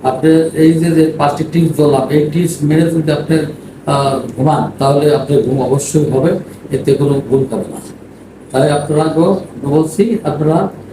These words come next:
আমার YouTube চ্যানেল, আহ, বিডি এক্সারসাইজ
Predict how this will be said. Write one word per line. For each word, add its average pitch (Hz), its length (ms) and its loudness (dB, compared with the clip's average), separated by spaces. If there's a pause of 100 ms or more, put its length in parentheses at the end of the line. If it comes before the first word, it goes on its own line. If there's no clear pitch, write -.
(360)
আমার 151 280 2 (460)
YouTube 165 320 2
চ্যানেল, 175 380 0 (520)
আহ, 139 380 2 (120)
বিডি 175 300 4
এক্সারসাইজ 170 480 0